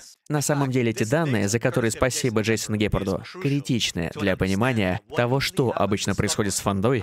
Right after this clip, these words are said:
после принятия решения Ф Р С о сокращении ставки после того, как она ее поднимала.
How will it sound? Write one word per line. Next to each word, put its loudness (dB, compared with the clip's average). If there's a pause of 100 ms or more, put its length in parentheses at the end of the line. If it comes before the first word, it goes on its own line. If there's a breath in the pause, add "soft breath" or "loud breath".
(160)
после -2
принятия 0
решения 0
Ф -4
Р 2
С 0
о -4
сокращении 0
ставки -2
после -2
того, 0
как -2
она 2
ее 2
поднимала. -2